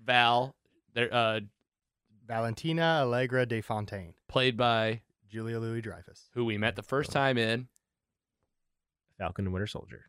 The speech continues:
Speaker 1: is now in the end of this movie, Black Widow. She says, "This is the person that killed your sister." Here's the third thing we called. Wasn't necessarily a funeral, but, like, Yelena's at her grave.
Speaker 3: Yeah.
Speaker 1: So that was
Speaker 3: The
Speaker 1: that
Speaker 3: closest
Speaker 1: closure that
Speaker 3: we can
Speaker 1: you
Speaker 3: get for, yeah.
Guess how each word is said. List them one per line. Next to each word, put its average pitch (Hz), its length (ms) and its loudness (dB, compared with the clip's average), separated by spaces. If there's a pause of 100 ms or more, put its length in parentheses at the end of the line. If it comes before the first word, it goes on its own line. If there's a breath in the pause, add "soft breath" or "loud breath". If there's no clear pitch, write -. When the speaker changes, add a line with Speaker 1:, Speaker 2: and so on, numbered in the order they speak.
(120)
Speaker 1:
is 107 160 -6
now 117 200 2
in 113 60 2
the 113 120 -2
end 117 120 0
of 123 60 -2
this 117 180 -4
movie, 104 200 -2
Black 107 260 -2
Widow. 101 380 -4
She 104 160 -10
says, 98 280 -6
"This 107 200 -6
is 120 140 -6
the 117 100 -6
person 113 360 -6
that - 180 -12
killed 107 340 -6
your 143 80 -4
sister." 110 560 -4 (320)
Here's 120 140 -2
the 107 60 -6
third 147 220 -4
thing 90 140 -8
we 85 80 -10
called. 78 320 -10 (420)
Wasn't 196 320 0
necessarily 147 540 2
a 104 80 -2
funeral, 170 640 -2 (360)
but, 135 120 -2
like, 127 280 -4 (460)
Yelena's 127 480 2
at 117 200 2
her 110 120 -4
grave. 80 440 -10 (200)
Speaker 3:
Yeah. 85 280 -2
Speaker 1:
So 127 120 2
that 120 180 6
was 143 120 4
Speaker 3:
The 131 80 4
Speaker 1:
that 117 60 8
Speaker 3:
closest 110 140 6 (200)
Speaker 1:
closure 123 160 0
that 113 100 2
Speaker 3:
we 107 80 2
can 123 80 4
Speaker 1:
you 120 100 2
Speaker 3:
get 95 220 0
for, 90 360 -4 (100)
yeah. 82 220 -8